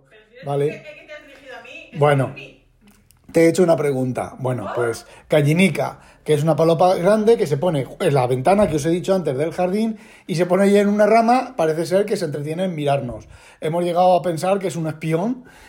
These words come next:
Speaker 2: y que lo que hace es que tiene una cámara oculta y un micrófono oculto y escucha todo lo que decimos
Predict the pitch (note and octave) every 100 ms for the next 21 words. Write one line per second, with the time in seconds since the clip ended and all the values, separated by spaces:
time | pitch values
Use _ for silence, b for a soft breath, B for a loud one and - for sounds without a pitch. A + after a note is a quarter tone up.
0 | B - D#3+ D#3 D#3 D3+ D3 D3+ D#3 E3
1 | F#3+ F#3+ F#3 F3+ E3+ D3+ F3 D#3+ D3+ D3+
2 | E3 D#3 E3 G#3+ C4+ D3 C#3+ D#3+ D#3+ D3+
3 | C#3 D#3 D#3 F#3 E3 - D3 D3 C#3 C3
4 | C3 B2+ C3 B2+ D3 D3+ F#3